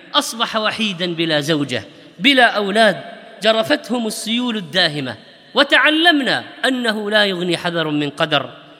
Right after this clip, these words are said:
فالموت يدرك البشر لا محالة. أين تهربون وأين تذهبون؟ مهما هرب الإنسان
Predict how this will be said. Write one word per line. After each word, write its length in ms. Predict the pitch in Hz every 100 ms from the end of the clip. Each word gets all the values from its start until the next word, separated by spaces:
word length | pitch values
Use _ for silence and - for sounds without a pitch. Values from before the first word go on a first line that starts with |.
| -
فالموت 680 | 220 233 285 302 - - - - - -
يدرك 400 | 214 285 269 254
البشر 520 | 233 214 262 - 214 202
لا 180 | 196
محالة. 480 | 175 151 165 123 117 - - - - - -
أين 360 | 311 339 302 254
تهربون 720 | 233 196 208 185 202 185 160 - - - - 165
وأين 460 | 226 285 262 233
تذهبون؟ 840 | 214 190 196 202 226 311 240 151 - - - -
مهما 560 | 214 277 262 240 226 254
هرب 200 | 233 220
الإنسان 720 | 214 214 208 - 233 208 170